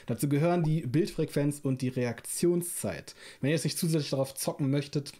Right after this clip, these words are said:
sind die, ja, relativ irrelevant. Ebenso irrelevant sind meiner Meinung nach integrierte Lautsprecher. Die klingen selten gut und ich vermute, die meisten von euch arbeiten eh mit einem Laptop. Was hat ein Laptop ebenfalls eingebaut? Lautsprecher.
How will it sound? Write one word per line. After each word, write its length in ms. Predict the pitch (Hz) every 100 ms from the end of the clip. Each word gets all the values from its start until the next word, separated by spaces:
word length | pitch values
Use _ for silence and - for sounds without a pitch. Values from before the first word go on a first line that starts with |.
| -
sind 240 | - 127 127
die, 180 | 117 107 -
ja, 200 | 104 101 - -
relativ 760 | 123 127 123 - 113 - - -
irrelevant. 680 | - 117 101 87 85 - - - - - -
Ebenso 300 | - 233 220
irrelevant 500 | 208 196 170 175 190 -
sind 520 | 131 147 151 - - -
meiner 260 | 131 160
Meinung 200 | 143 139
nach 200 | 135 127
integrierte 440 | 147 - 127 131 120
Lautsprecher. 680 | 120 147 - - 107 107
Die 80 | 95
klingen 260 | 104 233 185
selten 360 | 156 175 156
gut 260 | 139 175 196
und 200 | 151 143
ich 100 | 135
vermute, 260 | 143 156 170
die 80 |
meisten 320 | 131 135 143 131
von 80 |
euch 220 | 131 127 -
arbeiten 240 | 123 113
eh 100 | 123
mit 140 | 147
einem 160 | 123 131
Laptop. 420 | 135 135 139 131 - - - - - -
Was 140 | 147
hat 100 | 156
ein 80 | 143
Laptop 300 | 147 147 113
ebenfalls 340 | 185 175 156
eingebaut? 600 | 139 160 151 143 143 147 - _ _ _ _ _ _ _ _ _ _
Lautsprecher. 580 | 104 120 - 113 -